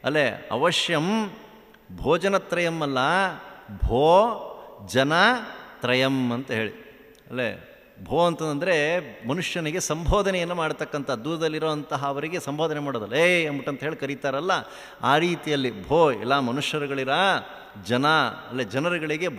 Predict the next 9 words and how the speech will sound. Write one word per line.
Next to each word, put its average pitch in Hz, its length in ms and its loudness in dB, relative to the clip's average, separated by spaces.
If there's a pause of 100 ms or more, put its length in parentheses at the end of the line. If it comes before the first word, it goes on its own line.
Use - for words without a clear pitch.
(160)
ಸಂಬೋಧನೆಯನ್ನು 165 640 0
ಮಾಡುತ್ತಾ 139 440 -2 (680)
ತ್ರಯ 175 260 4
ಮೂರು 180 520 4
ಅತ್ಯವಶ್ಯಕವಾಗಿ 190 1000 0
ಮಾಡಲೇಬೇಕಾಗಿರತಕ್ಕಂಥದ್ದು. 151 1400 -2
ಯಾವುದು 156 340 4
ಅಂದರೆ 156 200 2 (440)
ಶ್ರವಣ 170 480 2